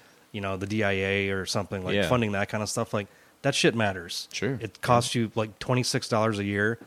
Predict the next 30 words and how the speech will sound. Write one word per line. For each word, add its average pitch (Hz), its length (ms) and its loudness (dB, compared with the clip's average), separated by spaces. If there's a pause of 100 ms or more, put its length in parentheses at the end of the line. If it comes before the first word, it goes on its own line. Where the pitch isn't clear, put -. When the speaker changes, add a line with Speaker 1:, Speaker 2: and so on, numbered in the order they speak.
Speaker 2:
Yeah, 101 160 -4
if 104 180 -2
that. 95 320 2
Speaker 1:
If 135 140 2
that. 113 160 6
Speaker 2:
Yeah, 90 80 4
you 95 140 0
barely 90 380 2
notice 85 380 -2
it, 80 240 -6
you 143 80 4
Speaker 1:
Yeah. 90 120 4
Speaker 2:
know? 80 180 -8
Speaker 1:
So, - 200 0
like, 113 160 4
Speaker 2:
So. 80 220 -10 (240)
Speaker 1:
let's, - 400 -2 (180)
let's 131 140 -4
hop, 123 160 2
like, 120 240 2
Amazon 139 400 2
needs 135 180 0
to 135 60 -6
pay 127 140 0
taxes. 113 640 -2 (580)
Churches 127 360 2
need 123 140 4
to 117 60 6
pay 113 140 6
taxes. 113 600 0